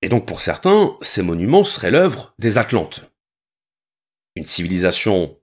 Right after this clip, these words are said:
technologiquement avancée qui aurait disparu dans un gigantesque cataclysme.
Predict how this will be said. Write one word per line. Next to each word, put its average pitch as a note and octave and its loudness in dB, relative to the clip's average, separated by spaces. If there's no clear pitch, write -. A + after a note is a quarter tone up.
technologiquement A#2 2
avancée D#2+ -2
qui C3 0
aurait A#2+ 6
disparu E3 2
dans G2+ -2
un F#2+ -2
gigantesque D3 -2
cataclysme. - -4